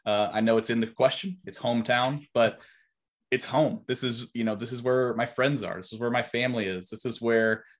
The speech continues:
the community I want to impact, um, either directly or indirectly through what I do. Um, it's the place that I care about, and it's the place that, you know, I want to see succeed, not only for myself, but, um, you know,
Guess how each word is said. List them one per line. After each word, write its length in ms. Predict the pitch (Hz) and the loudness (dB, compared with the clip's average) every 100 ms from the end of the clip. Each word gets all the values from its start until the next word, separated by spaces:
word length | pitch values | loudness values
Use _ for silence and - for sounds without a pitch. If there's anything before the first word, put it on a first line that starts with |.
| - | -12
the 60 | |
community 540 | 131 - 123 123 131 123 | -12 -8 -2 0 4 4
I 140 | 110 | 4
want 260 | 117 120 113 | 2 0 -4
to 140 | - 107 | -6 -4
impact, 680 | 120 113 95 95 101 - - _ - | -2 -2 0 0 -4 -10 -20 _ -8
um, 240 | 107 104 104 | -2 -2 -2
either 220 | 120 120 | -2 0
directly 420 | 113 117 117 123 | 2 2 2 -2
or 40 | |
indirectly 500 | 113 120 110 113 - | -2 0 0 0 -2
through 180 | 120 117 | -6 -2
what 120 | 117 | 2
I 100 | 110 | 2
do. 480 | 101 110 113 98 101 _ _ _ - | 2 0 0 -2 -6 _ _ _ -8
Um, 540 | 101 104 104 101 101 107 | -2 0 -2 -4 -8 -12
it's 120 | 117 | -10
the 60 | 117 | -8
place 260 | - 120 - | -2 -2 0
that 100 | 110 | 0
I 80 | |
care 280 | 104 - 107 | 0 2 2
about, 400 | 117 127 151 170 - _ | 4 2 2 -2 -10 _
and 280 | 107 113 113 | -4 -2 -2
it's 160 | 113 - | -4 -6
the 80 | |
place 340 | 117 131 131 131 | -6 0 0 2
that, 200 | 123 123 - - | -2 -2 -6 -10
you 120 | 110 | -6
know, 120 | 113 | -4
I 160 | 113 123 | 0 2
want 200 | 127 120 | 2 0
to 60 | - | -4
see 140 | 131 | -4
succeed, 580 | 117 120 - 123 123 117 | -4 -4 -2 -2 -2 0
not 160 | 120 120 | 0 0
only 120 | 120 | -2
for 120 | 113 | -4
myself, 400 | 117 - 120 151 - | -4 0 0 0 -2
but, 180 | 127 - - _ - | -4 -4 -20 _ -4
um, 460 | 107 113 110 107 _ | 0 2 0 -2 _
you 80 | 110 | -6
know, 220 | 110 104 | -4 -6